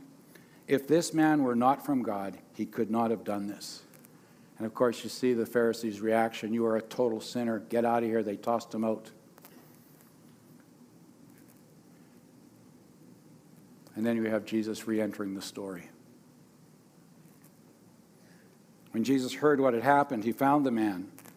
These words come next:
"Do you believe in the Son of Man?" He answered, "Who is he, sir? I want to believe him.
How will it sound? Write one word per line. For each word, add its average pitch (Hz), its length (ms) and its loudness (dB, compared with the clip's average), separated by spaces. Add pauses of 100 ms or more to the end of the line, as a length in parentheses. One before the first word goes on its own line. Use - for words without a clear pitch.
(540)
"Do - 80 -6
you 110 60 0
believe 120 420 0
in 113 120 -6
the 107 60 -2
Son 117 260 -2
of 107 80 -2
Man?" 104 360 -2 (800)
He 113 140 0
answered, 110 380 -2 (340)
"Who 147 160 0
is 170 140 0
he, 127 80 -2
sir? 113 380 -6 (1080)
I 127 120 2
want 127 280 2
to 160 100 0
believe 101 320 -6
him. - 140 -18